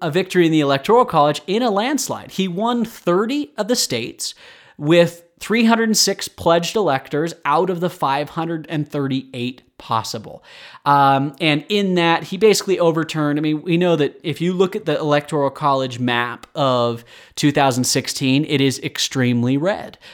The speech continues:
Uh, he overturned the swing states of Florida, Iowa, and Ohio, and also turned what has been called the blue wall of Michigan, Pennsylvania, and Wisconsin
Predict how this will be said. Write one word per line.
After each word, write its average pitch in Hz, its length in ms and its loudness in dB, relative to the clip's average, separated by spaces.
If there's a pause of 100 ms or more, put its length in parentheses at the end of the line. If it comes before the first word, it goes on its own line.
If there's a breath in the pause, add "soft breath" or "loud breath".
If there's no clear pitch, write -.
(120 loud breath)
Uh, 131 480 4
he 165 180 -2
overturned 156 560 2
the 156 60 2
swing 185 560 0
states 131 540 -4
of 147 160 -6
Florida, 165 640 2
Iowa, 143 420 -2
and 135 100 -4
Ohio, 160 680 0 (260 loud breath)
and 156 200 0
also 165 440 2
turned 175 480 -2
what 151 260 2
has 135 160 -4
been 135 240 0
called 143 520 2
the 123 180 -2
blue 131 420 4
wall 131 640 4 (240 loud breath)
of 120 180 0
Michigan, 147 640 -2
Pennsylvania, 123 640 -4
and 110 120 -6
Wisconsin 180 840 -4